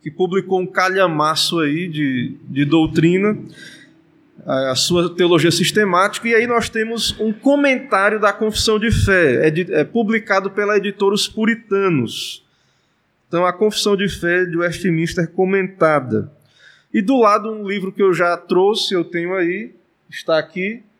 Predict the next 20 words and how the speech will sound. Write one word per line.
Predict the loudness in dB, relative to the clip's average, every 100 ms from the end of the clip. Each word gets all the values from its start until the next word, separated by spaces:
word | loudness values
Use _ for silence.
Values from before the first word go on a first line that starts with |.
| _ _
né, | -6 -6
tanto... | -2 -4 -4 -6 -14 -14 -18 _ _ _ _ _ _ _ _ _ _ _ _ _ _ _ _ _ _ _ _ _ _ _ _ _ _ _ _ _ _ _ _ _ _ _ _
Tanto | 0 2
o | 0
livro | 2 0
do | 0
Paulo | 2 2 2
Anglado, | -2 0 2 2 0
eu |
tenho | -2 -4
aqui | 0
a | 0
primeira | 0 -2 2 0
edição, | 0 -2 0 2 2
a |
mais | 2 0 0
antiga, | -4 -4 -4 -4 -10 -12 _ _ _
que | -8
eu | -4
usei | -2 2 2 2 0 -8